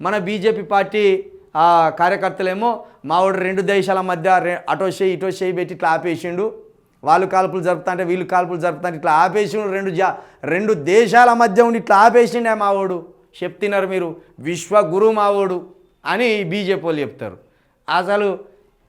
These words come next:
ఈ అధ్యక్షుడితోటి ఆ అధ్యక్షుడితోటి కూర్చొని చర్చలు జరిపిందే లేదు, ఆపమని చెప్పిందే లేదు, ఆ ప్రకటనే లేదు. మొత్తానికి మళ్ళా ప్రపంచ పెద్దగా ఉన్న అమెరికా పెద్దన్న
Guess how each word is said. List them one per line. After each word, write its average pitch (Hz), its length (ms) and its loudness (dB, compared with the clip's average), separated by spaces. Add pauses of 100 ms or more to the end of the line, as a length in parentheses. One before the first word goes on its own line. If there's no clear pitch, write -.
(140)
ఈ 208 200 -2
అధ్యక్షుడితోటి 220 840 0
ఆ 208 120 6
అధ్యక్షుడితోటి 196 680 -2
కూర్చొని 190 540 -6
చర్చలు 175 420 -4
జరిపిందే 165 560 -2
లేదు, 185 380 -4 (300)
ఆపమని 170 440 2
చెప్పిందే 156 540 -6
లేదు, 156 320 -6 (240)
ఆ 139 120 2
ప్రకటనే 139 480 -6
లేదు. 110 280 -8 (360)
మొత్తానికి 196 500 -4
మళ్ళా 185 540 2 (340)
ప్రపంచ 208 400 -2
పెద్దగా 202 500 0
ఉన్న 180 420 -2 (600)
అమెరికా 196 380 -2
పెద్దన్న 175 640 -4